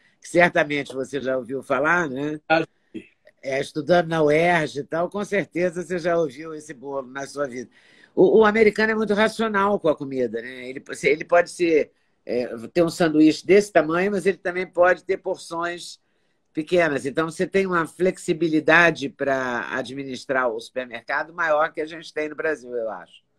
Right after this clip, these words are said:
Speaker 2: Exatamente. É um, é uma, é, é, são muitas opções, é uma variedade
Speaker 1: É,
Speaker 2: imensa.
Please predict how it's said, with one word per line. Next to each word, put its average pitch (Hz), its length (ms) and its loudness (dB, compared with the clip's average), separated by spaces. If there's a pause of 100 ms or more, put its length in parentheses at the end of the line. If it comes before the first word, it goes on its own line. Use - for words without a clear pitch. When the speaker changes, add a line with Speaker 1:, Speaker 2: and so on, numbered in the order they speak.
(140)
Speaker 2:
Exatamente. 147 360 -6
É - 20 0
um, 196 180 -2
é 165 40 -4
uma, 180 240 -2
é, 170 260 -4
é, 175 180 -10
são - 180 4
muitas 214 420 8
opções, 175 360 2
é 180 40 0
uma 180 80 4
variedade 165 520 4
Speaker 1:
É, 226 40 4
Speaker 2:
imensa. 185 300 6